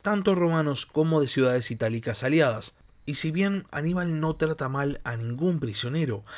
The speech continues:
a los itálicos los atiende especialmente bien y después los libera sin pedir rescate.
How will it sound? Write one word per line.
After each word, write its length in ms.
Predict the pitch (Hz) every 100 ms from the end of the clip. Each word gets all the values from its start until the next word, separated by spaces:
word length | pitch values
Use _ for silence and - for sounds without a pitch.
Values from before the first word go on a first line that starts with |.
| -
a 80 | 147
los 200 | 165 156
itálicos 680 | 170 190 226 151 139 113 - -
los 240 | - 135 139
atiende 560 | 127 156 160 160 -
especialmente 920 | 104 - 120 - 151 147 143 135 120
bien 340 | 143 196 147 104 - -
y 140 | 180 175
después 580 | 147 - 202 139 - -
los 260 | 135 127 127
libera 460 | 139 151 160 147
sin 320 | - 185 180
pedir 260 | 160 156 156
rescate. 640 | 147 - - 117 107 104